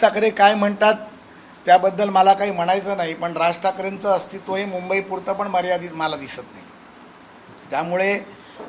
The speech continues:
आता दोन ठाकरेंमधली युती ही मुंबईत देखील चमत्कार घडवेल की नाही घडवेल, हा आम्हाला प्रश्न आहे. त्यामुळे ज्यांचं अस्तित्व नाही, त्या अस्तित्वासमोर मला बोलण्यामध्ये काही इंटरेस्ट नाही.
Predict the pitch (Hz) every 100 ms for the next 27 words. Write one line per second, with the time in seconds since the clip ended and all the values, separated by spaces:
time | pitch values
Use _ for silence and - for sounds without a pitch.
0 | - 151 - 185 196 160 - 214 220 -
1 | - - - - - - - - - -
2 | 151 190 214 208 208 202 214 196 196 196
3 | 131 - - - - - - - 175 170
4 | 180 208 180 202 208 190 190 190 - 202
5 | 196 165 175 202 202 202 190 185 180 185
6 | 202 180 185 180 180 175 123 - 117 101
7 | - - - - - - - - 160 180
8 | 190 202 208 - - - - - - -
9 | - 160 175 175 - 208 - - 160 -
10 | 240 240 226 202 175 151 131 - - -
11 | 180 175 156 202 190 202 196 196 196 185
12 | 190 165 170 175 175 175 185 160 139 107
13 | - - -